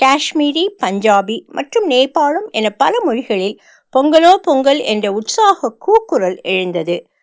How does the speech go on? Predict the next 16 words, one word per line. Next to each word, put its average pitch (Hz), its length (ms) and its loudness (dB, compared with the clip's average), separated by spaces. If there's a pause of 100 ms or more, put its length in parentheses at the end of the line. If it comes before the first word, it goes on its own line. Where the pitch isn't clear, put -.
(140)
சூரிய 494 460 4
வணக்கத்தில் 262 560 -2
துவங்கி 190 600 -4
பட்டுப்பாவாடை, 320 760 0
பட்டுப்புடவை, 240 720 -4
பட்டு 214 280 -4
வேஷ்டி 202 500 -4
என்று 170 360 -8 (300)
அவர்கள் 269 360 2
அலங்காரமாக 320 920 2
வந்தது. 202 460 -4
மண் 254 300 -2 (100)
அடுப்புகளையும் 254 680 -4
பொங்கல் 330 460 -4
பானைகளையும் 214 580 -4 (400)
அலங்கரித்திருந்தது 247 960 2